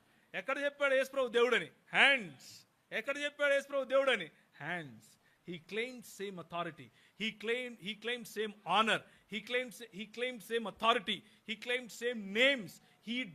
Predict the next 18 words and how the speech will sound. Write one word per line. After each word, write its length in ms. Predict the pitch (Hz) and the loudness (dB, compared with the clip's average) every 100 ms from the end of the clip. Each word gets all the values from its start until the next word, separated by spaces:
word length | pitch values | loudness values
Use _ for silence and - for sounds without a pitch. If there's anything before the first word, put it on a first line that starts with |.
| 156 | -2
did 120 | 277 - 254 | -2 -4 -4
same 220 | 262 254 | -4 -6
deeds. 480 | 170 277 294 226 147 - _ _ 160 | -4 0 0 -2 -8 -20 _ _ -16
And 120 | 165 | -14
he 100 | 165 | -14
sat 360 | - 190 196 175 | -8 -4 -4 -6
on 120 | 156 | -12
the 60 | 147 - | -12 -6
same 160 | 196 180 - | -6 -6 -12
seat. 280 | 170 - _ _ _ _ _ _ _ _ _ _ _ _ _ _ _ _ _ _ _ - | -18 -20 _ _ _ _ _ _ _ _ _ _ _ _ _ _ _ _ _ _ _ -6
Right? 260 | 196 294 - _ _ _ _ _ _ _ _ _ _ _ _ - 180 | -4 -4 -8 _ _ _ _ _ _ _ _ _ _ _ _ -4 0
Honor. 220 | 208 175 - _ _ _ _ - | 0 0 -8 _ _ _ _ -4
ఐదో 200 | 220 226 | 0 0
అధ్యాయం. 360 | 185 156 143 117 _ _ _ _ _ 175 | -2 -4 -8 -10 _ _ _ _ _ -8
యోహాను 240 | 208 220 | -4 -4
సువార్త 340 | - 190 175 175 165 | -6 -8 -6 -6 -8
ఐదో 220 | 175 170 | -6 -8
అధ్యాయం. 300 | 139 135 | -10 -16